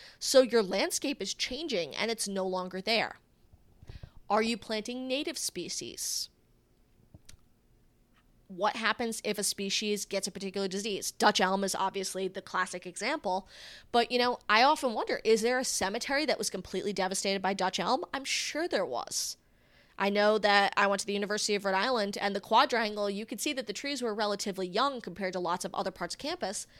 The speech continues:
and it's because the quad was originally surrounded by Dutch elms.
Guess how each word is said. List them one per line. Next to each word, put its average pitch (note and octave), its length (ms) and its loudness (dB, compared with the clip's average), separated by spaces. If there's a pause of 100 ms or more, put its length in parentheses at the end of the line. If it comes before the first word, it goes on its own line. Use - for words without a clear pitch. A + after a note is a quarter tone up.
(280)
and A#3+ 100 2
it's A3+ 120 -2
because A#3+ 480 -2
the G3+ 60 -8
quad D4+ 380 0
was G3 160 -2
originally G3 380 -2
surrounded F#3+ 420 -2
by F#3+ 100 0
Dutch F3 280 -4
elms. - 440 -4